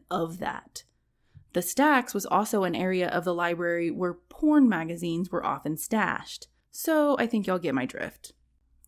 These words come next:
Anyway, they also collected at the scene a spray of tiny blood droplets, which law enforcement said looked like someone, perhaps Betsy's killer, had flicked their hands.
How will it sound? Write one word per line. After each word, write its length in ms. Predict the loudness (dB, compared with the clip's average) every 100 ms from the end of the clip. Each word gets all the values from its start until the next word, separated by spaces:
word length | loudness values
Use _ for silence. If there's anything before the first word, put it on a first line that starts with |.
| _
Anyway, 540 | 0 0 2 0 -2 -6 -14 -20 -2
they 140 | 2
also 260 | 4 4 2
collected 460 | 0 0 0 0 0
at 140 | 0
the 80 | -4
scene 340 | -6 -4 -4
a 80 | -4
spray 480 | -6 -6 -2 0 0
of 160 | -2 -6
tiny 420 | -6 -2 2 2
blood 280 | 2 -2 -2
droplets, 560 | -2 -2 -2 -4 -6 -14 -16 -4
which 180 | -2 2
law 200 | 4 4
enforcement 460 | 2 -2 -2 -4
said 240 | -2 -2 -2
looked 220 | -6 -4
like 160 | -6
someone, 560 | -2 0 0 0 -2 -2 -6 -8
perhaps 520 | -6 -2 -2 -2 -4
Betsy's 380 | -8 -4 -6 -4
killer, 400 | -4 0 0 -4 -12 -20 -8
had 180 | -4 -4
flicked 520 | -6 0 0 0 0
their 160 | 0
hands. 760 | 0 -4 -6 -6 -8 -12 -16 -18